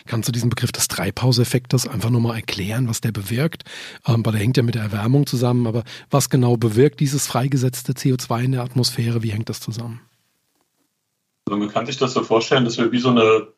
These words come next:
Speaker 2: ja, wir haben eine relativ, äh, durchgängige Atmosphäre und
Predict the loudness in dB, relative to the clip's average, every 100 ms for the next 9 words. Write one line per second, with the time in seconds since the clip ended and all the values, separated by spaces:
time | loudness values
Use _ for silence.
0 | 0 4 4 0 -14 _ -20 -20 -20 _
1 | 4 6 6 6 6 6 6 2 0 -12
2 | -20 _ _ _ _ _ _ _ -8 -6
3 | -8 -12 -16 _ 0 0 2 2 4 4
4 | 4 2 -4 _ _ _ 0 2 0 0
5 | 4 4 4 0 -2 -4 -8